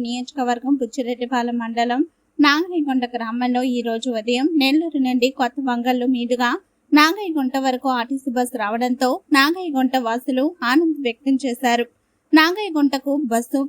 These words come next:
వేమిరెడ్డి ప్రశాంత్ రెడ్డి చొరవతో ఎంటీకి కృతజ్ఞతలు తెలియజేసిన గ్రామస్తులు. తెలుగుదేశం పార్టీ కోవూరు శాసనసభ్యులు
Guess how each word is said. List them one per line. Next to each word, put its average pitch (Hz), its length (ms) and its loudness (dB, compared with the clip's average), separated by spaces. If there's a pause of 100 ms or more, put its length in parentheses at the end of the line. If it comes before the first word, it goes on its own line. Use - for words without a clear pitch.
వేమిరెడ్డి 269 540 2
ప్రశాంత్ 262 440 0
రెడ్డి 254 260 -2
చొరవతో 247 480 0 (540)
ఎంటీకి 320 400 2 (100)
కృతజ్ఞతలు 262 760 0
తెలియజేసిన 247 600 0 (240)
గ్రామస్తులు. 233 640 -2 (420)
తెలుగుదేశం 262 640 2
పార్టీ 254 180 0 (120)
కోవూరు 269 360 2
శాసనసభ్యులు 262 760 2